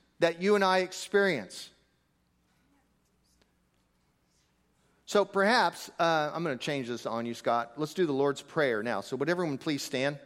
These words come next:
Because we wanna get these words of forgiveness in here now. So let's gather and do the Lord's Prayer together. Let us pray, everyone. Our Father in heaven, hallowed be your name.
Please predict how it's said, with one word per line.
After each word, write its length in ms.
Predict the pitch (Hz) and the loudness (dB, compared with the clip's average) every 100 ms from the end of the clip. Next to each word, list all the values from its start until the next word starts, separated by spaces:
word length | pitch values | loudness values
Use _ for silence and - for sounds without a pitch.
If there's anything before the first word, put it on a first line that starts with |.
| _ _ _ _ _ _ - | _ _ _ _ _ _ -10
Because 300 | 143 143 131 | -2 -2 -2
we 80 | 147 | -2
wanna 220 | 165 165 | 0 0
get 120 | 160 | -2
these 200 | 135 120 | -4 -4
words 220 | 135 127 | -4 -4
of 80 | 117 | -6
forgiveness 420 | 120 117 113 - | -6 -6 -6 -8
in 100 | 107 | -8
here 160 | 110 104 | -6 -6
now. 260 | 104 92 - _ _ - _ _ - - _ _ _ _ | -6 -8 -12 _ _ -20 _ _ -20 -20 _ _ _ _
So 220 | - 139 | -2 0
let's 220 | 156 156 | 0 -2
gather 440 | 151 147 156 160 - _ _ _ _ _ _ _ - | 2 2 2 -4 -10 _ _ _ _ _ _ _ -8
and 140 | 120 | -4
do 120 | 139 | -2
the 80 | 127 | 0
Lord's 260 | 127 135 131 | 0 0 -4
Prayer 300 | - 120 117 | -2 -2 -2
together. 360 | 107 98 90 - | -2 -4 -4 -2
Let 140 | 127 | -2
us 100 | 147 | -2
pray, 260 | - 117 95 | -4 -2 -2
everyone. 320 | 95 95 95 - _ _ _ | -6 -10 -12 -18 _ _ _
Our 260 | 151 156 147 | 4 4 4
Father 420 | - 156 160 165 143 | 4 4 4 2 0
in 80 | |
heaven, 360 | 139 170 196 208 - _ _ _ _ _ | 2 2 2 -6 -12 _ _ _ _ _
hallowed 440 | - 151 139 139 123 | 0 4 4 2 0
be 100 | 135 | 0
your 160 | 131 | 0
name. 400 | 135 160 214 202 | 2 0 0 -6